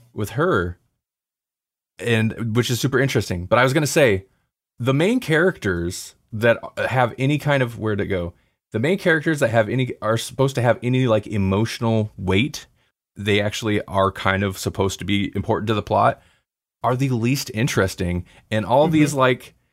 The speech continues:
Speaker 1: it's just a little bit, they're cheesy, a little over the top comic booky type characters, uh, are the best ones. They're the most interesting. They actually
Speaker 2: Mm-hmm.
Speaker 1: have personality, and everybody else was just kinda bland.
Speaker 2: Mm-hmm.
Speaker 1: Um, so that's, I th-, it's a weird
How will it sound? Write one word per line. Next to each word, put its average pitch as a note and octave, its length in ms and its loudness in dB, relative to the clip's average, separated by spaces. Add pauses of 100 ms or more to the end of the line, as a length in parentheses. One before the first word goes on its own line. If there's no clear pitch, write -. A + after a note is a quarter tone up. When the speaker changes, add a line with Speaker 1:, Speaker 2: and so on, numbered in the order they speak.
(260)
Speaker 1:
it's A#3+ 280 -8
just C4 180 -10
a C#4 80 -4
little C4 300 0
bit, G3+ 180 -2
they're A3+ 120 -4
cheesy, G3+ 500 2
a G#3 60 2
little G3+ 200 4
over F#3 160 4
the F3+ 80 2
top F3 300 0
comic E3+ 280 -2
booky E3+ 240 -2
type E3+ 280 0
characters, G3 680 -4 (580)
uh, C3+ 380 0 (680)
are C3 140 -2
the D3+ 80 0
best C3+ 400 -2
ones. D#3+ 500 -2 (160)
They're D3+ 160 6
the E3 100 4
most E3+ 320 4
interesting. G2 720 0
They B2+ 240 4
actually C#3 400 2
Speaker 2:
Mm-hmm. C3 80 6
Speaker 1:
have B2 120 2
personality, A2+ 680 2
and F#2 80 0
everybody A2+ 260 0
else G#2+ 260 2
was F2+ 120 -4
just F#2 140 -6
kinda F2+ 200 -4
bland. F2+ 600 -2 (600)
Speaker 2:
Mm-hmm. D3 240 -14
Speaker 1:
Um, F#2 580 -4 (1080)
so G2 380 0
that's, B2 380 0
I A#2+ 80 0
th-, A#2+ 140 -6
it's C#3 120 2
a D#3 60 4
weird C#3+ 360 2